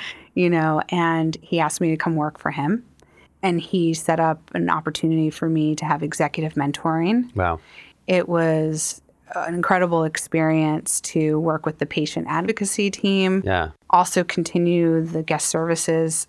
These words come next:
Speaker 1: side of the work I was, I had experience in, and learning just how does corporation work?
Speaker 2: Yeah.
Speaker 1: You know, how do their board meetings, how is that set up? So that was awesome.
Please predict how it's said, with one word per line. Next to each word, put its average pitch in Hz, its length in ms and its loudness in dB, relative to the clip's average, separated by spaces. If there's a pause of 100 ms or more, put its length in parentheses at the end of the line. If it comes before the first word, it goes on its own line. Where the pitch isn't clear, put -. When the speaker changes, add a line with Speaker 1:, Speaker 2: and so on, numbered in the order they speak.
Speaker 1:
side 156 400 2
of 156 400 -4 (180)
the - 100 -6
work 160 240 0
I 156 100 2
was, 156 440 -2 (680)
I 175 60 -2
had 156 140 -2
experience 156 640 0
in, 156 300 0 (460)
and 165 400 2
learning 165 640 4 (640)
just - 280 -8 (140)
how 180 200 -2
does 233 140 -2
corporation 175 720 -2
work? - 420 -4
Speaker 2:
Yeah. - 240 -10
Speaker 1:
You 160 80 -2
know, - 440 -2
how 180 220 2
do 196 160 2
their 180 140 2
board 175 260 0
meetings, 156 460 0
how 175 160 2
is - 140 -4
that 165 200 2
set 147 220 2
up? 139 260 -2 (480)
So - 140 2
that 190 60 6
was 214 220 0 (220)
awesome. 156 500 0